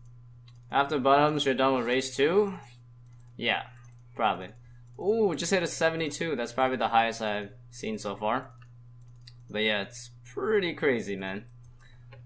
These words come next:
So, not sure if I've mentioned this already, but I think I'm only gonna use, like, dragon arrows at raids. So, with all the amethyst ore that I mined from,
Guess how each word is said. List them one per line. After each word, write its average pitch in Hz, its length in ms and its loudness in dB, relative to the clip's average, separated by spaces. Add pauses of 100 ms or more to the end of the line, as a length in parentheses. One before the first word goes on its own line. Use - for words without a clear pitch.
(1000)
So, 120 280 0
not 151 240 6
sure 151 240 2
if 120 80 4
I've 117 200 4
mentioned 135 540 -4
this 185 180 -4
already, 175 440 2
but 110 840 0
I 135 160 2
think 202 220 -2
I'm 160 100 0
only 151 180 0
gonna 143 140 0
use, 117 240 -4
like, 104 180 -4
dragon 107 300 -4
arrows 98 300 -6
at 95 160 -6
raids. 101 380 -6 (520)
So, 120 640 2
with 117 200 -2
all 135 140 6
the 156 180 4
amethyst 143 480 -2
ore 143 280 0
that 120 120 2
I 110 120 2
mined 104 580 0 (140)
from, 104 400 -4